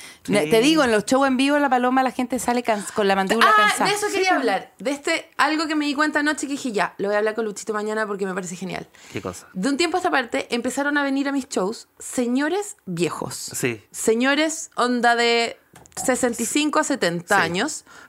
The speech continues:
Speaker 3: pelados, con su mujer.
Speaker 2: Sí.
Speaker 3: Se ríen más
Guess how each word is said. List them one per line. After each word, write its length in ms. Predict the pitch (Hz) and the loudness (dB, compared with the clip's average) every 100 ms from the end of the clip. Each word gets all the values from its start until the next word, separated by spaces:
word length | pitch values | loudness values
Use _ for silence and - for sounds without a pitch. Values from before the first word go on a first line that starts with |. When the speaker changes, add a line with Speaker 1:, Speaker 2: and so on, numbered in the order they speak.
| _ | _
Speaker 3:
pelados, 600 | - 247 151 147 233 - - - - | 0 2 2 2 0 -4 -14 -20 -8
con 160 | - 226 | -2 0
su 160 | 226 240 | 0 -2
mujer. 320 | 220 151 120 - - | -2 -4 -8 -12 -8
Speaker 2:
Sí. 260 | - 92 - _ _ _ _ _ _ | -6 -6 -8 _ _ _ _ _ _
Speaker 3:
Se 240 | - - | -6 -2
ríen 400 | 247 277 294 302 | 0 2 2 2
más 460 | 277 269 277 - | 4 4 2 -4